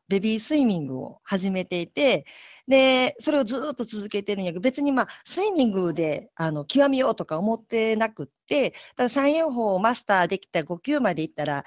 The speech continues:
やめようかなと思ってたんやけど、もうすごいマイペースで、なかなか進級しなくって、それが、あの、今でもやめずに、というか、やめられずに続けている感じ。だから、スイミングが、あの、週一あるから、まあ、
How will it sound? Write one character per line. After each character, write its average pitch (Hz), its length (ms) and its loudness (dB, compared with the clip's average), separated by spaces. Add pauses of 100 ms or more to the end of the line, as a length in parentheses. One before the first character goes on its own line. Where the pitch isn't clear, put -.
(100)
や 196 120 2
め 208 80 0
よ 233 100 0
う - 20 -4
か 185 140 0
な 202 140 4
と - 120 -8
思 170 140 -2
っ 185 40 -2
て 180 100 -8
た 160 100 -6
ん 151 40 -4
や 147 60 -8
け 156 100 -8
ど、 165 80 -8
も 220 100 2
う 247 40 2
す 381 520 2
ご 466 140 8
い 403 80 4
マ 254 160 4
イ 240 60 0
ペ 233 180 0
ー 214 40 0
ス 160 120 -12
で、 156 100 -2
な 240 180 0
か 330 220 4
な 302 140 6
か 277 180 4
進 269 260 2
級 262 160 0
し 240 140 -2
な 214 120 2
く 170 120 -6
っ 147 40 -4
て、 190 360 -2 (240)
そ 294 140 -2
れ 294 120 4
が、 269 340 8
あ 185 140 4
の、 165 140 -2
今 214 240 4
で 214 100 2
も 151 160 -2
や 202 140 4
め 208 160 4
ず 170 160 -4
に、 139 220 -2 (100)
と 175 60 -2
い - 20 2
う 156 60 -2
か、 156 160 0
や 220 160 8
め 220 180 4
ら 214 100 8
れ 220 140 6
ず 180 140 -2
に 151 260 -8
続 185 240 -8
け 170 160 -4
て 175 100 -4
い 165 80 -2
る 165 140 -6
感 147 300 -4
じ。 139 180 -14 (300)
だ 240 100 0
か 220 60 4
ら、 214 60 4
ス 330 160 -4
イ 311 60 2
ミ 240 180 2
ン 202 40 -8
グ 202 120 -10
が、 247 380 6
あ 156 60 -2
の、 156 100 -6
週 170 300 -6
一 180 580 -6
あ 160 80 -12
る 165 100 -16
か 147 180 -8
ら、 214 200 4
ま 165 120 -4
あ、 - 140 -6